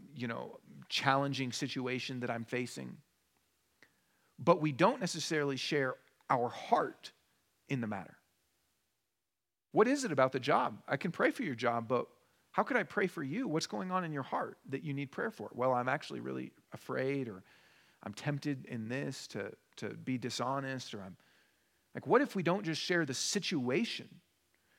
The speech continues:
but we share the heart? What if instead of just pr-,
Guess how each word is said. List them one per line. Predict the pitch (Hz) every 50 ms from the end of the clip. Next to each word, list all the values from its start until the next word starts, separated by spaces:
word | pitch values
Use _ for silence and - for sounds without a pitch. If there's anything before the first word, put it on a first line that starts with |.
| _ _ -
but | 165 156
we | 156 139
share | - - 175 170 156
the | 135
heart? | 117 - - 175 151 98 - - _ _ _ _ _ _ _ _ _ _ _ _ _ _ _ _ _ _ _ _ _ _ _ _ _ _ _
What | - 196 226
if | 220 -
instead | 202 165 - 196 196 185
of | 170 139 120 - - - - - _
just | - 143 196 185 -
pr-, | - - -